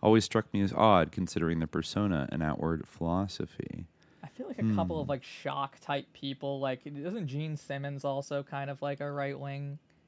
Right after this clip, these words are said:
Speaker 2: guy?
Speaker 1: Uh, I think Gene Simmons, uh, Gene Simmons, um, might have pretty strong opinions about, uh, Israel, I think.
Speaker 2: Uh, oh, maybe. Um,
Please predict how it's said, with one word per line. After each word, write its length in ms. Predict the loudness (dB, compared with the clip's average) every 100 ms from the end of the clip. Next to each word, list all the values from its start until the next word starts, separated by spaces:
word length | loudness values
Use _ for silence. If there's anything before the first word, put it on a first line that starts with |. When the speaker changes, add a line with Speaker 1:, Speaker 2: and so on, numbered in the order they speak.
| _ _ _
Speaker 2:
guy? 420 | -6 -4 -4 -6 -10 _ _ -20 _ _ 2
Speaker 1:
Uh, 360 | 6 8 8 6
I 120 | 6
think 180 | 6 4
Gene 200 | 4 4
Simmons, 480 | 6 6 6 2 -4 4
uh, 120 | 6
Gene 260 | 6 6 8
Simmons, 420 | 10 10 10 10 6 4
um, 300 | 4 4 0 6
might 220 | 10 12
have 100 | 10
pretty 200 | 10 8
strong 300 | 8 10 10
opinions 540 | 8 8 10 10 8 6
about, 380 | 8 8 8 2 _
uh, 200 | -2 0 4
Israel, 680 | 4 4 4 2 0 -4 -4 -2
I 60 | -2
think. 560 | 0 -2 -2 -8 -14 _ _ _ _ _ _ _ _
Speaker 2:
Uh, 440 | -2 2 2 2 0 -2
oh, 300 | 0 2 2
maybe. 680 | 0 -2 -2 -4 -6 -8 -8
Um, 540 | -6 -4 -4 -8 -8